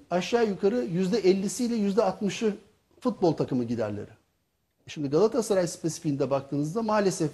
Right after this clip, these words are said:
bizim kulübümüzün giderlerinin neredeyse yüzde doksan beşi futbol giderleri. E, gider tarafını da aşağı çekmek mecburiyetindeyiz. Eğer bu prensipler göz önüne bulunarak, doğru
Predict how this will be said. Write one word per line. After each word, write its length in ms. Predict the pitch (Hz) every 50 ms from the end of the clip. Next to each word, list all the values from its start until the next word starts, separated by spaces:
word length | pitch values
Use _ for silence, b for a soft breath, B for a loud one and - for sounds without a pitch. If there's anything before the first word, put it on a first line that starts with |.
| - -
bizim 400 | 135 143 143 151 185 220 247 247
kulübümüzün 640 | - - 190 160 156 147 143 135 131 139 139 135 135
giderlerinin 720 | 156 156 - 160 156 147 139 135 123 117 123 165 247 - - b b b b b b b b
neredeyse 440 | 127 160 196 208 202 214 214 - 269
yüzde 280 | 233 202 202 208 240 226
doksan 360 | 220 214 - - 226 214 214
beşi 180 | 220 214 - 247
futbol 380 | - 202 160 - 131 117 117
giderleri. 440 | 107 113 104 101 101 101 95 92 - 104 - _ _ _ _ _ _ _ _ _ _ _ b b b b b b b
E, 100 | - 117
gider 400 | 107 101 117 123 147 180 233 240
tarafını 380 | - 247 247 214 - 175 156 143
da 60 | 143
aşağı 300 | 127 123 - - 135 127
çekmek 380 | - 139 117 - 120 117 110 -
mecburiyetindeyiz. 840 | 117 117 107 107 107 104 104 101 104 - 117 110 113 117 117 - - -
Eğer 300 | 135 143 190 226 226 208
bu 80 | 247
prensipler 680 | - - 240 214 208 202 - 208 - - 202 202 202 196 190 196 - _ _ b b b b b b -
göz 160 | 180 202 196 202
önüne 300 | 185 175 185 202 190 160
bulunarak, 420 | 151 160 175 185 175 160 101 - - - - b b b b b b b b - 123
doğru 440 | 135 151 165 185 208 226 220 214